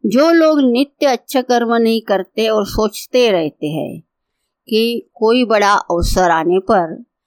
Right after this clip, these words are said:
वे महान त्याग या उपकार करेंगे, तो उनको अवसर आने पर यह बात सूझती ही नहीं कि वह महान त्याग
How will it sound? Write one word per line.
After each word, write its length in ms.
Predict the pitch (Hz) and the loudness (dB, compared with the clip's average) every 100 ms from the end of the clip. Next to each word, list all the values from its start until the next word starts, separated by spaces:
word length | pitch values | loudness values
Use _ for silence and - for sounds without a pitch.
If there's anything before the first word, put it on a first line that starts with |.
| _ _ 196 | _ _ -4
वे 380 | 208 226 262 262 | 0 2 2 0
महान 580 | 185 180 202 254 285 277 | -2 0 2 2 2 2
त्याग 580 | - 226 190 185 190 - 185 | 0 -2 2 2 0 -6 -2
या 220 | 190 202 | 0 2
उपकार 500 | 170 - - 185 185 | 0 -4 -4 -2 -2
करेंगे, 720 | - 151 156 160 185 170 151 - _ _ _ _ _ _ _ _ _ 339 | -4 -6 -4 -2 -2 -2 -4 -14 _ _ _ _ _ _ _ _ _ -6
तो 220 | - 262 | -2 0
उनको 260 | 262 285 | 0 2
अवसर 600 | 320 - 214 202 - 294 | 0 0 -2 0 0 2
आने 300 | 247 196 196 | 2 2 2
पर 260 | 202 240 262 | 0 0 2
यह 180 | 214 185 | 2 0
बात 340 | 170 180 254 - | 0 0 -2 -6
सूझती 720 | - - - 196 190 - 277 | -18 -10 -2 -2 -2 -6 0
ही 220 | 262 285 | 2 2
नहीं 340 | 233 170 160 165 202 _ _ _ _ | 2 0 0 -4 -12 _ _ _ _
कि 80 | 269 | -2
वह 200 | 294 302 | 2 4
महान 480 | 285 285 220 262 269 | 4 2 0 0 0
त्याग 500 | - 214 190 233 | -2 0 2 0